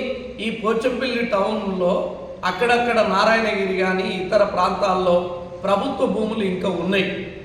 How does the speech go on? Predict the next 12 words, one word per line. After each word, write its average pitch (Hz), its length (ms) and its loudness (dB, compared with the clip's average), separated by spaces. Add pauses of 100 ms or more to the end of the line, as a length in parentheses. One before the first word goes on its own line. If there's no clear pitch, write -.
(400)
ఈ 214 40 0 (120)
భూములను 247 540 2 (560)
పేదలకు, 240 500 6
ఇళ్ల 240 220 2
స్థలాలు 226 440 4
లేని 202 260 -2
పేదలందరికీ 202 720 -2 (100)
పంపిణీ 190 420 -4
చేయాలని 175 520 -4
కోరుతా 160 300 -2 (120)
ఉన్నాం. - 200 -4 (520)
ప్రభుత్వం 226 440 2